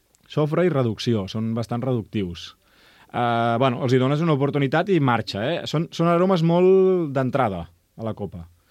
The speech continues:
Quan el remenes una miqueta, després ja ens sortirà la part de la fruita i, i si són cítrics i florals i aquests de salí, no? Però al principi, una sensació de sofre i, i reducció.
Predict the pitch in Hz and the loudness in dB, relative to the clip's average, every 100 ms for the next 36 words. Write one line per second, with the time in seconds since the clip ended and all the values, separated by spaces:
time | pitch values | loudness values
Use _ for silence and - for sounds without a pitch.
0 | _ _ _ 117 110 113 131 156 165 139 | _ _ _ -4 -2 0 2 2 4 2
1 | 131 139 156 - 127 151 131 123 117 104 | 2 0 -2 -2 -4 -2 -2 -2 -2 -2
2 | 110 117 98 107 104 - - 107 135 110 | -2 -2 -4 -6 -8 -10 -12 -6 -6 -4
3 | 113 110 98 98 90 _ _ _ - 110 | -6 -6 -6 -8 -14 _ _ _ -12 -12
4 | 90 - 107 104 98 101 131 113 104 101 | -10 -12 -12 -8 -6 -4 -4 -4 -6 -8
5 | - 98 113 127 98 101 98 107 - - | -8 -4 -4 -4 -6 -8 -8 -10 -12 -10
6 | - 98 110 120 113 156 120 98 117 120 | -8 -4 -2 -2 -2 -4 -6 -4 -6 -4
7 | 135 220 - _ _ _ _ 131 135 127 | -6 -6 -10 _ _ _ _ -8 -6 -4
8 | 123 123 117 - 131 156 151 127 113 107 | -2 -2 -2 -2 -4 -2 -2 -2 -2 -4
9 | 82 104 101 107 95 - 98 87 | -6 -8 -6 -6 -6 -6 -6 -6